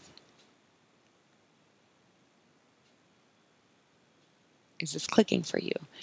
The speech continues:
So God's out there, again, he's like, "Hey, I wanna give you everything. Let's go.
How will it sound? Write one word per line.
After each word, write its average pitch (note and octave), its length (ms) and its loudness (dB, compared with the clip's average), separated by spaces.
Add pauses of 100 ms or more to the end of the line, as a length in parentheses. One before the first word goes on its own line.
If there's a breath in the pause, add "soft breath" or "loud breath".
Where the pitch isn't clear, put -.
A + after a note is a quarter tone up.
(280 loud breath)
So - 180 6
God's A3+ 380 12
out F3+ 180 12
there, E3 180 12
again, F#3+ 320 10
he's F#3+ 160 8
like, F3 200 10
"Hey, A4 280 12
I G4+ 60 12
wanna F#4+ 220 12
give G4 180 12
you G4 140 12
everything. F#4 680 12
Let's F#4 220 12
go. F#4 560 12